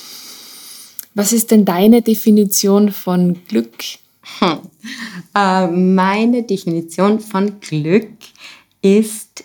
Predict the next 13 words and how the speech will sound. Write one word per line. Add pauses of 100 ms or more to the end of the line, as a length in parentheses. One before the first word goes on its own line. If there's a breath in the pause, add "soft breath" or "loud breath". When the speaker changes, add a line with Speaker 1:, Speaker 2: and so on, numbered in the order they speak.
Speaker 2:
ich
hab
über
die
Frage, (100)
äh, (420)
natürlich
auch
schon
irgendwie
oft
nachgedacht (560 loud breath)
und